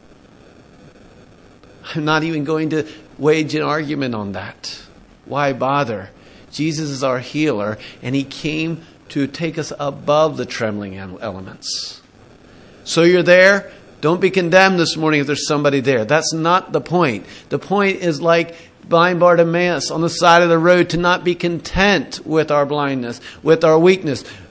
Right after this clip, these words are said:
Do I believe that there's such a thing as emotional and mental weakness? Of course. You ought to see me on my worst days. I'm a mess. <laughs>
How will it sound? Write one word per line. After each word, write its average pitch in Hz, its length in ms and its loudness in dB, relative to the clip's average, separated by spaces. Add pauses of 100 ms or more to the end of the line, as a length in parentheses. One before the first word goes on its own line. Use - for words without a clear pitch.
(300)
Do 202 120 6
I 208 120 6
believe 208 320 0
that 202 160 0
there's 202 240 -2
such 208 180 0
a 196 60 -2
thing 208 180 0
as 185 140 0
emotional 196 540 0
and 190 100 -2
mental 196 200 2
weakness? 214 300 0
Of 226 160 2
course. 247 680 4 (480)
You 185 80 2
ought 214 80 6
to 202 100 4
see 240 300 2
me 226 160 4
on 170 180 4
my 156 160 4
worst 156 300 2
days. 180 180 2
I'm 175 120 4
a 180 80 4
mess. 208 840 2 (600)
<laughs> - 20 -6